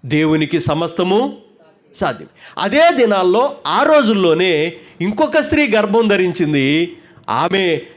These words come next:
పరిస్థితి ఏంటో చెప్పమంటారా? ఈవిడేమో పెళ్లి కాకుండా గర్భం ధరించింది, ఆవిడేమో వృద్ధాప్యం వచ్చిన తర్వాత, ఎప్పుడండి? వృద్ధాప్యం వచ్చిన తర్వాత గర్భం ధరించిందండి. దేవునికి మహిమ కలుగునుగాక.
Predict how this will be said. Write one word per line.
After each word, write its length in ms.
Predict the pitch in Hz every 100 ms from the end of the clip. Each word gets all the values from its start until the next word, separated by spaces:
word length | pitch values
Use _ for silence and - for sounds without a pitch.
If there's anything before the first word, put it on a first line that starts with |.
| - 175
పరిస్థితి 400 | 175 214 220 214
ఏంటో 140 | 208
చెప్పమంటారా? 680 | 208 220 208 202 208 214 226 - - - - 165
ఈవిడేమో 540 | 214 226 214 208 220
పెళ్లి 400 | - 180 202 240
కాకుండా 480 | 240 233 233 240 240
గర్భం 420 | 233 226 202 226
ధరించింది, 880 | 208 175 156 151 143 135 139 139 139 - - -
ఆవిడేమో 1000 | 151 233 262 254 247 202 170 190 220 214 - - -
వృద్ధాప్యం 800 | 170 214 180 175 269 294 294 285
వచ్చిన 280 | 226 240
తర్వాత, 420 | 214 175 143 120 104 - _ -
ఎప్పుడండి? 480 | 151 220 214 247 - - _ _ _ _ _ _ _ _ _ -
వృద్ధాప్యం 760 | 170 208 165 226 247 247 277
వచ్చిన 280 | 247 220 202
తర్వాత 600 | 185 160 156 139 131 135 - - _ 120
గర్భం 420 | 143 147 143 165 160
ధరించిందండి. 960 | 147 151 143 151 139 131 127 113 98 139
దేవునికి 360 | 135 156 151
మహిమ 260 | 151 143 151
కలుగునుగాక. 720 | 147 143 139 139 135 135 160